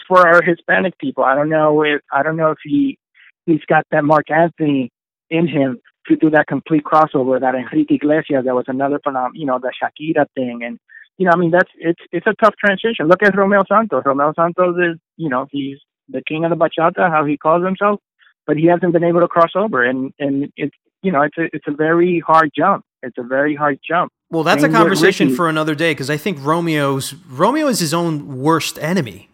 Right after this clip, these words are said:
Speaker 2: Uh, I know this
Speaker 1: I
Speaker 2: because,
Speaker 1: <laughs> agreed.
Speaker 2: uh, Justin
Speaker 1: <laughs>
Speaker 2: doesn't sound like he's a natural Spanish language singer.
Speaker 1: No.
Speaker 2: And I think
Speaker 1: No,
Speaker 2: that
Speaker 1: not at
Speaker 2: is
Speaker 1: all.
Speaker 2: the problem with the song, that I don't think that pure Latino reggaeton listeners,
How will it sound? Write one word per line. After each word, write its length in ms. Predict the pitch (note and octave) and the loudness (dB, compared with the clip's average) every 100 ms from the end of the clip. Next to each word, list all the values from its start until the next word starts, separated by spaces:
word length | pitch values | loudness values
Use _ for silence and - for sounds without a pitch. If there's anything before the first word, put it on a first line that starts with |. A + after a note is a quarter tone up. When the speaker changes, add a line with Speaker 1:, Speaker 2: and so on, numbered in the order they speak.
| _ | _
Speaker 2:
Uh, 320 | C3+ C3 C3 D3 | -6 -4 -4 -2
I 200 | D#3 F#3+ | 0 0
know 220 | F#3+ G3 | 0 2
this 180 | D#3+ - | 0 -2
Speaker 1:
I 20 | |
Speaker 2:
because, 360 | D#3 D#3 C#3+ | -2 0 0
Speaker 1:
<laughs> 40 | D#3 | 2
agreed. 500 | C3 D3 D#3 A#2 - _ - F#3 | 2 4 2 0 -8 _ -4 0
Speaker 2:
uh, 80 | E3 | 4
Justin 480 | D4 E4+ - C4 | 4 6 4 4
Speaker 1:
<laughs> 160 | G#3+ D3 | 2 2
Speaker 2:
doesn't 500 | F3 G#3+ G#3 G#3 F#3+ | 0 2 0 0 -2
sound 840 | - - - F#3 F3 D#3 C#3 B2+ D#3 | -4 -8 -4 -2 0 -2 -4 -8 -2
like 260 | D#3 D#3 | -2 -2
he's 280 | D3+ D#3+ C#3 | -6 -6 -4
a 60 | C#3 | -6
natural 880 | C#3 D3 D#3+ - D3 C#3 C3 B2+ - | -4 -4 -4 -6 -6 -4 -6 -8 -10
Spanish 500 | - D#3 D3 C#3+ C#3 | -4 -2 -2 -6 -6
language 340 | C3+ B2 B2+ | -6 -8 -8
singer. 260 | D3+ F3+ E3+ | 0 4 6
Speaker 1:
No. 420 | C#3+ C3+ B2 A2 | 6 8 6 4
Speaker 2:
And 120 | F3+ | 0
I 80 | F3 | -2
think 320 | - - C4 | -4 -4 2
Speaker 1:
No, 240 | D3+ C#3 B2 | 4 6 4
Speaker 2:
that 0 | |
Speaker 1:
not 240 | B2+ D3+ | 4 4
at 100 | C3+ | 6
Speaker 2:
is 40 | - | 4
Speaker 1:
all. 80 | A#2 | 0
Speaker 2:
the 200 | C3+ D#3 D3 | -6 -8 -8
problem 880 | - - E3+ F#3+ G3 E3 D#3+ D3+ C3+ | -10 -2 2 4 2 2 0 -2 -2
with 400 | D3 D3 - C3+ | -2 -2 -6 -12
the 100 | C3 | -10
song, 640 | - - E3 E3 B2+ - _ - - _ | -10 -6 -2 -2 -2 -8 _ -20 -20 _
that 160 | D#3 | -2
I 160 | D#3+ A#3 | 0 2
don't 180 | B3+ A3 | 0 0
think 260 | A#3 A3 E3+ | -4 -4 -4
that 240 | C#3+ _ | -6 _
pure 440 | - G3+ G#3 A3 | -12 -6 -2 -2
Latino 640 | G3+ D#3 - G3 F#3 F3+ D3+ | -2 -4 -4 -6 -4 -6 -4
reggaeton 800 | D3+ D3 C3+ - F3+ F#3 D#3+ - | -4 -4 -6 -6 -2 -2 -4 -6
listeners, 760 | D3 F3 - B2+ E2+ E2 - | -4 -4 -4 -8 -12 -16 -18